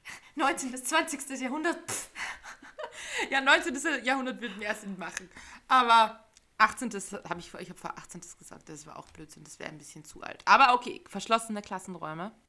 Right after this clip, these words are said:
Speaker 2: Aber in welchem Zustand haben die die vorgefunden?
Speaker 1: In absolut perfektem Zustand. Da waren die Tische aufgereiht, da waren Notizblöcke auf und St-, und Stifte auf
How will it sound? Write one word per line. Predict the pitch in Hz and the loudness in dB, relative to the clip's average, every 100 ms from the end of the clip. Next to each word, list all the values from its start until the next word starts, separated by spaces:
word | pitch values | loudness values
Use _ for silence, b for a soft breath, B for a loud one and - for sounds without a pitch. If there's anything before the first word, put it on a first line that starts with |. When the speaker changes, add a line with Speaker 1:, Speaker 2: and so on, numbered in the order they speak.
| _ | _
Speaker 2:
Aber | 208 202 | -8 -6
in | 185 | -6
welchem | 196 196 | -8 -8
Zustand | - 247 196 175 | -8 -4 -4 -4
haben | 180 | -6
die | 165 | -8
die | 175 | -6
vorgefunden? | 175 165 - 160 - - | -6 -6 -12 -18 -18 -14
Speaker 1:
In | 254 254 | -8 0
absolut | 269 - 320 339 | 0 -2 -12 -10
perfektem | 339 349 370 330 262 | -10 -8 -10 -10 -14
Zustand. | 240 220 - 180 185 190 | -12 -12 -10 -10 -10 -8
Da | 220 220 | -4 0
waren | 247 | 0
die | 269 269 | -2 -12
Tische | - 339 - 320 285 | -10 -8 -6 -6 -2
aufgereiht, | 262 262 - 233 233 233 233 240 | -2 -2 -8 -6 -2 0 -2 -4
da | 233 | -4
waren | 233 240 | -4 -4
Notizblöcke | 247 - 277 - - - 240 254 254 247 | -14 -10 -12 -12 -18 -8 -6 -6 -8 -6
auf | 214 220 220 | -4 -6 -8
und | 220 | -14
St-, | - - - | -12 -14 -14
und | 214 208 | -14 -12
Stifte | - 311 311 - 254 - | -12 -14 -16 -14 -10 -6
auf | 226 226 - | -6 -6 -18